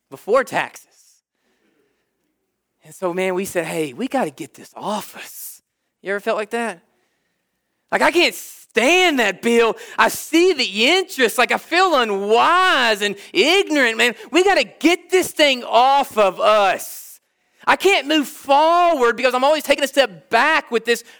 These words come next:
card," right? So, man, hey, no Florida, no new car, no new furniture. We won't go out to eat. Man, we just attacked this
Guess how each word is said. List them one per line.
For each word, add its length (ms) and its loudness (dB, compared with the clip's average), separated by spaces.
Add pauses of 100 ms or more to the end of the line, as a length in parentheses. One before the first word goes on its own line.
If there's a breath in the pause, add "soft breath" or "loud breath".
card," 840 0 (300)
right? 300 -6 (720)
So, 60 -18
man, 360 -4
hey, 320 -4 (300 soft breath)
no 140 -4
Florida, 840 -4 (260 soft breath)
no 160 -8
new 160 -6
car, 680 -2
no 160 -8
new 120 -8
furniture. 680 -8 (180 loud breath)
We 80 -6
won't 200 -6
go 80 -2
out 180 -2
to 100 -10
eat. 260 -10
Man, 160 -12
we 100 -8
just 220 -14 (140 soft breath)
attacked 920 -2 (220 soft breath)
this 260 0